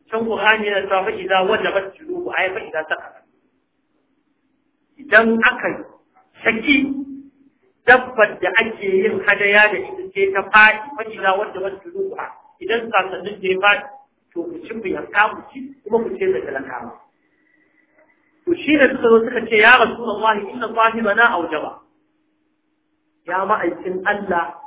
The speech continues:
dan uwanmu ya zidda jinin wani ya kashe shi.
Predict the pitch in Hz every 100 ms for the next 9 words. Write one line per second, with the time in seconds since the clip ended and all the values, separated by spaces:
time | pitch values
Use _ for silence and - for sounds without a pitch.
0 | - _ 185 185 185 190 202 185 170 165
1 | 160 - - 151 147 151 151 151 151 156
2 | 156 151 - - - - _